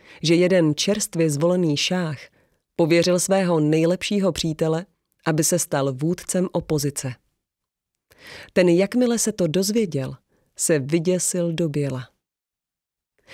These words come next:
Ani ve snu by ho totiž nenapadlo svému drahému příteli veřejně oponovat. Šáh ho proto pozval k rozhovoru, aby mu vysvětlil,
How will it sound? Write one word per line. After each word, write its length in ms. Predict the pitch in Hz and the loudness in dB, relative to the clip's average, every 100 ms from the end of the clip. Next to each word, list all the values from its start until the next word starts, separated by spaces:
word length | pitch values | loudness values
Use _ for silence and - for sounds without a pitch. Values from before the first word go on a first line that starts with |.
| - | -4
Ani 240 | 180 196 180 | 0 2 2
ve 200 | 160 190 | 2 0
snu 240 | - 208 | 2 2
by 120 | 190 | 2
ho 140 | 185 185 | 0 -2
totiž 360 | 190 190 - | -4 -4 -2
nenapadlo 600 | 165 165 170 - 180 180 | 0 0 0 -2 -2 0
svému 400 | 170 185 180 165 | -2 -2 0 0
drahému 600 | 143 160 180 196 190 156 | 0 0 0 0 0 0
příteli 520 | 139 180 175 190 160 | -2 -6 -2 0 0
veřejně 500 | 143 165 175 170 170 | 0 0 0 2 0
oponovat. 540 | 170 160 156 139 123 123 - _ _ _ _ _ _ _ _ _ _ - | -2 -4 -4 -4 -6 -10 -18 _ _ _ _ _ _ _ _ _ _ -4
Šáh 500 | - 170 151 165 160 | 0 2 0 -2 -2
ho 120 | 175 | -2
proto 360 | 175 165 156 160 | 0 -2 0 0
pozval 420 | 175 156 175 170 | 0 0 0 0
k 80 | 160 | 0
rozhovoru, 600 | 147 143 147 147 151 - _ - - - | -2 0 0 0 -2 -6 _ -20 -20 -6
aby 220 | 160 151 170 | -2 2 4
mu 180 | 165 | 4
vysvětlil, 800 | 139 156 - 202 208 151 143 143 | 2 0 0 0 -2 -4 -6 -6